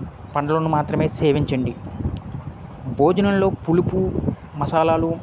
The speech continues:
మిర్చి, ఏపుడు, చక్కెర వంటి పదార్థాలను దూరంగా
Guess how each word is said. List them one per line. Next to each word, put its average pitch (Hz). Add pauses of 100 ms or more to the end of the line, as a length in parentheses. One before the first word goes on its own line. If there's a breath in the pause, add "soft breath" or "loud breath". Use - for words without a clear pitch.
(160)
మిర్చి, 147 (400)
ఏపుడు, 151 (500)
చక్కెర 151
వంటి 147
పదార్థాలను 151
దూరంగా 147